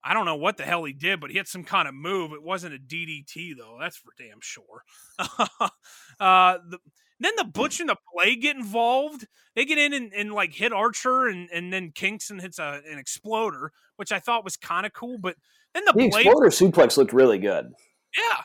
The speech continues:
Speaker 1: And then the Blade brings a table in the ring, and that's when Bear Bronson comes in and tackles, uh, the Blade through the table. What the fuck is this, man? Uh, the Butcher <laughs> t-, takes on Bronson and some guy named Boulder?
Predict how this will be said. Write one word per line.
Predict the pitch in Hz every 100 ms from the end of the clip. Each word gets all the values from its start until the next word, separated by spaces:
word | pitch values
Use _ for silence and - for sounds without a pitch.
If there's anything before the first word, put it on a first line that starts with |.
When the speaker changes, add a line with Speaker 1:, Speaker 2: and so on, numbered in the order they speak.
| _ _ _ -
Speaker 1:
And | 330
then |
the | 403
Blade | 190 196 269 294
brings | 254 208
a | 180
table | - 269 294 247
in |
the | 202
ring, | 175 175 196
and | 175
that's | 190 247 -
when | 214 180
Bear | 175 190
Bronson | 165 180 180 175 156
comes | 185 156
in | 180
and | 156
tackles, | - 175 175 170 143 _ _ _ _
uh, | - 156
the | 147
Blade | 156 175 185
through | 170
the | 147
table. | - 214 196 - _ _
What | - 262
the |
fuck | - - 240 269 - - _ _ _ _ _
is | 185 202 143
this, | 139 113 -
man? | 131 110 110 139 _ _ _
Uh, | - 185 185 185
the | 175
Butcher | 165 285 - 285 220
<laughs> |
t-, | 175 - 220 - _ _ -
takes | - 247 -
on | 247 233
Bronson | 190 226 240 233 220
and | 202
some | - 233 226
guy | 220 220
named | 220 190 156 139 _ _ _ _ _ _ _ 151 139
Boulder? | 185 220 320 330 392 427 453